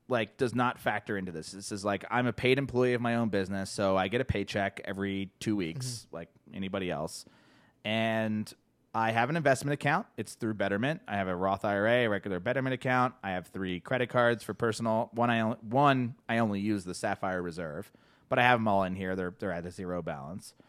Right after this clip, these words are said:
Speaker 1: Uh, my car loan is not really a loan because it's a lease, so it balances out to zero every month after I pay it.
Speaker 2: Mm. It's,
Speaker 1: So
Speaker 2: I mean, technically, it's a commitment that you made, so you have to.
Speaker 1: It's a commitment, yeah, and it,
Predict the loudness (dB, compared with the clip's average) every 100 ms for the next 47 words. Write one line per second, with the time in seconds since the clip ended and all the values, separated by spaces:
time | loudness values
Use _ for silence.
0 | _ _ _ _ _ _ _ _ 4 8
1 | 10 10 6 6 10 10 10 8 6 4
2 | 4 6 6 6 6 6 6 4 0 -2
3 | -2 4 4 2 -2 -10 -6 -2 0 0
4 | -4 -12 -14 _ -8 0 2 2 0 -4
5 | -4 -4 0 2 2 0 -4 -6 -8 -4
6 | 0 2 2 0 -2 -4 -6 -6 -4 -2
7 | -2 0 -2 -2 -8 -16 _ _ _ _
8 | _ _ _ _ _ _ _ _ -20 -20
9 | -12 -6 -2 0 0 -2 -2 -2 -2 -2
10 | -6 -6 -8 -8 -8 -8 -8 -10 -8 -8
11 | -8 -8 -8 -10 -8 -6 -6 -6 -8 -6
12 | -8 -10 -4 4 6 4 -2 -4 -4 4
13 | 6 8 4 4 2